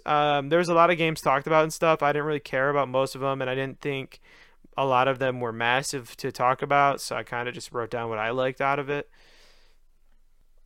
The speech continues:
So yeah, I'm gonna keep an eye on those games, especially System Shock Remake. That game looks crazy.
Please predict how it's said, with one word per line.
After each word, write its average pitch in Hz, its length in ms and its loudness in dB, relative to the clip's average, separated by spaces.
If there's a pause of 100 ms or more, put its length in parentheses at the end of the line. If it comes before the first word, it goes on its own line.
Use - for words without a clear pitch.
(340)
So 120 220 -8
yeah, 120 160 -4
I'm 131 80 -6
gonna 127 100 -6
keep 131 160 -10
an 127 80 -6
eye 120 140 -2
on 127 120 -2
those 123 200 -4
games, 143 460 -2
especially - 480 0
System 123 360 -8
Shock 113 480 -2
Remake. 107 480 -8
That 113 220 -4
game 117 260 -8
looks 123 240 -8
crazy. 143 960 -2